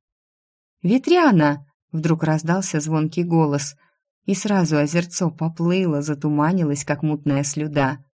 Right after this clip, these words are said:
и исчезло. Морок пропал, взметнулась над огромным озером хрустальная башня, а я улыбнулась подплывшей к берегу Салмее. «Ветряна!» снова воскликнула она.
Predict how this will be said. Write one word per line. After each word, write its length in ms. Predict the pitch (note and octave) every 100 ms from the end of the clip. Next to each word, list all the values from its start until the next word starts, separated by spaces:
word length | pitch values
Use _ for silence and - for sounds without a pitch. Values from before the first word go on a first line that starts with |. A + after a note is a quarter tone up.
| _ _ -
и 320 | A3+ A#3 A#3
исчезло. 880 | A#3 - - E3 C3+ C#3 C#3 C#3 D3 - _ _ _
Морок 460 | G#3 G#3+ D#3 D3 -
пропал, 600 | D#3 D#3 - D3 C3+ C#3 _ _ _
взметнулась 800 | E3+ E3+ D#3+ D#3+ D#3+ D#3 C#3 C#3
над 160 | C3+ C#3
огромным 540 | C#3 D3 C#3+ C#3+ D3+
озером 360 | E3 D3 C#3 C#3
хрустальная 760 | C#3+ C#3 - D3+ C#3 C#3+ C#3
башня, 640 | C#3 D3 C#3+ C3 C#3+ C3+ C#3 - _ _
а 100 | E3
я 200 | F3 G#3+
улыбнулась 640 | D#3 D#3 D3 D#3 A3+ D3 -
подплывшей 680 | C#3 C3+ C#3 E3 F#3 D3
к 60 | C#3
берегу 400 | C3+ C#3 C#3+ C#3+
Салмее. 800 | C#3+ D3+ D3 D3 C3+ C3+ C#3 D3 _ _ _ _ _ _ _ _
«Ветряна!» 760 | A#3+ E4+ F#4+ F#4+ C#4 F3 C#3+ D3+ _ _
снова 400 | - - D#3+ D3+
воскликнула 720 | D3+ E3 - D#3+ D#3+ D3+ D3+
она. 420 | D3+ D#3 C#3+ C#3